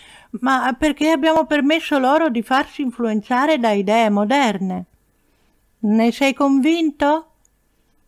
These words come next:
Certo, se avessimo tenuto fuori dalle scuole il cosiddetto pensiero critico e l'educazione sessuale, ora non vedremmo tante ragazze madri diciassettenni in coda per ricevere il sussidio di disoccupazione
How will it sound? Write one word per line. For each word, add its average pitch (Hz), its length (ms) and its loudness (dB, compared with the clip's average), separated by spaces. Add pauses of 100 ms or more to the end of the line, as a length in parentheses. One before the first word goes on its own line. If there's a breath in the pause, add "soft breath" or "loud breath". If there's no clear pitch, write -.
(240)
Certo, 285 720 -4 (300 loud breath)
se 359 260 0
avessimo 339 540 2
tenuto 254 400 0
fuori 254 340 0
dalle 214 300 2
scuole 233 380 0
il 214 100 -4
cosiddetto 220 640 -2
pensiero 220 520 0
critico 233 500 -4
e 208 40 0
l'educazione 214 800 -2
sessuale, 208 840 -2 (480 soft breath)
ora 339 200 2
non 330 180 2
vedremmo 247 720 0
tante 247 540 0
ragazze 220 520 -2
madri 226 480 0
diciassettenni 226 920 0
in 214 120 0
coda 247 340 0
per 214 160 -2
ricevere 240 500 0
il 208 100 -2
sussidio 247 600 -2
di 208 140 -6
disoccupazione 220 1160 -2